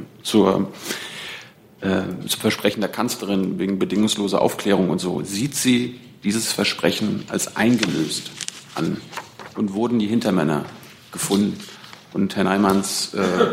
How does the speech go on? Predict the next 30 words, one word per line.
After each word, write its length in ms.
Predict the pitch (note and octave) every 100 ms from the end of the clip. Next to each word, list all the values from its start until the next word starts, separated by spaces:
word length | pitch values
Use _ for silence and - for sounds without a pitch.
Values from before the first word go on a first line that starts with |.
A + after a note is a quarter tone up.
| - - - - - G2
Herr 100 | G2+
Keil, 340 | - F#2 G2 G2 - - - - -
ähm, 360 | G2 F#2+ F#2 F#2 - - - - - - -
ein 180 | F#2 A2
roter 280 | A2 A2 G#2
Faden 280 | G2+ G#2
zieht 200 | G2+ -
sich 160 | - G#2
ja 100 | F#2+
durch 180 | F#2+ F#2+
den 140 | F2+
ganzen 240 | F2 F2 -
Prozess, 580 | F#2+ - G2 A2 -
nämlich, 400 | G2+ F#2+ F#2 -
ähm, 400 | G2+ G2 F#2+ F#2+ - - - - - -
die 60 |
Verhinderung, 840 | G#2 G#2 A2 C3+ G#2+ F#2 G2 G2 G#2 - - - - -
ähm, 540 | G2+ F#2+ - B1 -
die 60 | -
Prozessverhinderung, 840 | - - A#2+ - G2+ A2+ G#2 G2+ G2
sage 180 | G2
ich 80 | G2
mal, 320 | G2+ G2 G2
des, 420 | G2 F#2+ F#2+ - -
äh, 240 | F#2+ F#2+
Verfassungsschutzes. 880 | F#2+ G2+ A#2 B2 G2+ - F#2+ - A2+
Da 100 | -
wurden 200 | F#2+ G2
Unterlagen 500 | - A#2+ G#2 G2 G2
geschreddert, 560 | F#2+ - - F#2+ G2